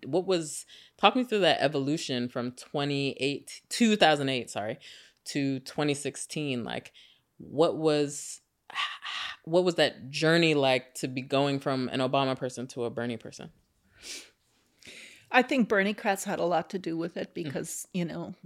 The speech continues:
Speaker 2: talking to people like you and
Speaker 1: Mm.
Speaker 2: having them tell me what Obama really did or didn't do,
Speaker 1: Mm.
Speaker 2: like, really opened my eyes.
Speaker 1: Ah, I see.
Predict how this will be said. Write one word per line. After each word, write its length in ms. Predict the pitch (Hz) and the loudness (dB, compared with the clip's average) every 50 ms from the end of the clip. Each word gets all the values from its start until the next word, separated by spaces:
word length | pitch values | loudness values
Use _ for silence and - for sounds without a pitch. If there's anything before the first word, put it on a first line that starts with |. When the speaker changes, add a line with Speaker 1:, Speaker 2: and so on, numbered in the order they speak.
| - _ _ _ _ _ _ - | -20 _ _ _ _ _ _ -4
Speaker 2:
talking 360 | - 202 196 190 - 220 180 | 0 0 0 0 0 -2 -4
to 80 | 180 | -6
people 480 | 170 - - 175 170 - 190 190 175 - - | -4 -4 -6 -6 -6 -4 -2 -4 -2 -2 -2
like 320 | 175 175 165 165 - - | 0 0 -2 -2 -6 -6
you 320 | 175 165 165 175 190 196 - | -2 0 0 2 0 0 0
and 180 | 190 180 170 | 0 -2 -2
Speaker 1:
Mm. 40 | 170 | -2
Speaker 2:
having 340 | 170 175 170 170 180 175 170 | -2 -2 -2 -2 -2 -2 -2
them 140 | 165 175 165 | -2 -2 -4
tell 300 | - - - 175 165 160 | -4 -4 -4 -4 -2 -2
me 200 | 170 175 175 175 | -2 -2 -2 -4
what 300 | 170 165 165 165 160 - - | -2 -2 -2 -2 -2 -2 -4
Obama 420 | 175 156 - 151 160 165 170 156 151 | -4 -4 -2 -2 -2 -2 -2 -4 -4
really 320 | 147 165 156 165 170 160 | -2 -2 0 0 0 -2
did 280 | 143 - 170 151 143 175 | -2 0 0 0 0 0
or 100 | 175 160 | -2 -2
didn't 400 | 147 160 165 - - 165 151 - | -4 -6 -6 -6 -6 -6 -6 -4
do, 140 | 165 160 | -2 0
Speaker 1:
Mm. 360 | 151 165 165 160 151 143 135 135 - - - _ _ | 2 2 2 2 2 0 -2 -4 -8 -14 -20 _ _
Speaker 2:
like, 200 | - 175 175 170 - | 0 0 0 0 0
really 320 | 190 180 175 175 175 165 | 2 2 2 2 2 0
opened 340 | - 170 165 - - 170 170 | 0 -2 -2 -4 -6 -6 -6
my 200 | 165 165 165 165 160 | -6 -6 -6 -6 -8
eyes. 300 | 156 147 156 175 196 202 | -8 -8 -8 -8 -4 -2
Speaker 1:
Ah, 420 | 127 135 135 139 147 151 156 151 120 - | 0 2 2 2 2 2 2 0 0 0
I 80 | 113 120 | -2 -4
see. 240 | - - - 101 | -4 -6 -10 -10